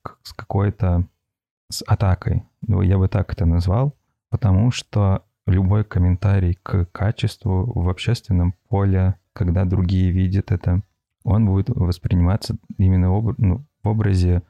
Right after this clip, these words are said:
атаки на какую-то значимость человека. Вот. И вне зависимости от того, как ты это опишешь,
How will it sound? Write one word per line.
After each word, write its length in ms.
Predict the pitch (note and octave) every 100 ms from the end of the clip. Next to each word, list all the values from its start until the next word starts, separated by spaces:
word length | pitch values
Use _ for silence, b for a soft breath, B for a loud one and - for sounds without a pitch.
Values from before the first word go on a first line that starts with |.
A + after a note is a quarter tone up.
| _ -
атаки 720 | F2 - G#2 A#2 A2+ G2+ F#2+
на 600 | F#2+ F2 F2+ G2 F#2+ F2+
какую-то 400 | - - F#2+ -
значимость 720 | F2 F2+ F#2+ - E2+ - - - _ _
человека. 560 | - G2+ F2+ E2+ - - _ _ _ _ _ _
Вот. 380 | - F2+ E2 E2 -
И 60 |
вне 280 | F2+ F#2+ B2
зависимости 580 | A2+ G#2+ A2 G2+ G2 F#2+
от 80 | -
того, 260 | F#2+ F#2+
как 240 | - G2 -
ты 120 | F#2
это 200 | E2+ E2+
опишешь, 580 | E2 - - A#2 -